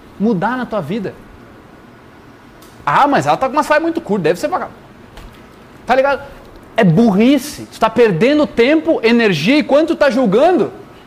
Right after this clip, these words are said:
tu já não tá presente. Tu tá perdendo performance. A tua mente, tu tá condicionando ela a tá sempre tentando analisar. E depois, quando tu quer pensar, raciocinar,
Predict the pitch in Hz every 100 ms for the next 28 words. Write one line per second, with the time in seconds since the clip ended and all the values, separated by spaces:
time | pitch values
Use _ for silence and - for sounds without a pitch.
0 | - - 190 170 214 220 214 214 208 135
1 | 147 196 - - - - 226 226 190 196
2 | 208 220 175 - 160 190 143 - - -
3 | - - - - - - - - 262 202
4 | 208 294 311 - - - - - 214 240
5 | 240 185 - 233 202 254 269 202 208 254
6 | 170 - - - - 190 - 247 269 226
7 | 170 - - - - 202 214 214 220 226
8 | 180 165 185 190 - - 175 196 208 226
9 | 226 220 208 214 202 208 196 - 202 220
10 | - - 190 214 220 226 - 190 190 277
11 | 226